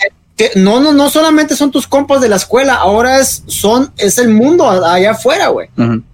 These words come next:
Speaker 1: O sea, y es lo que les digo siempre a los padres, y el morrito es de ocho años, güey. O sea,
Speaker 2: Sí, sí.
Speaker 1: o sea, ¿qué están pensando? Y que sí está bien que lo apoyen, ¿no, güey? Para que cumpla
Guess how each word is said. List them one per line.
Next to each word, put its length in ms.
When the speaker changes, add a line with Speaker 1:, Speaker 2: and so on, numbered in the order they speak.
Speaker 1:
O 80
sea, 180
y 140
es 80
lo 100
que 120
les 160
digo 180
siempre 240
a 40
los 100
padres, 540
y 120
el 140
morrito 400
es 60
de 100
ocho 280
años, 320
güey. 260
O 540
sea, 140
Speaker 2:
Sí, 80
sí. 80
Speaker 1:
o 60
sea, 140
¿qué 80
están 180
pensando? 460
Y 80
que 100
sí 160
está 280
bien 160
que 80
lo 100
apoyen, 540
¿no, 160
güey? 200
Para 360
que 120
cumpla 560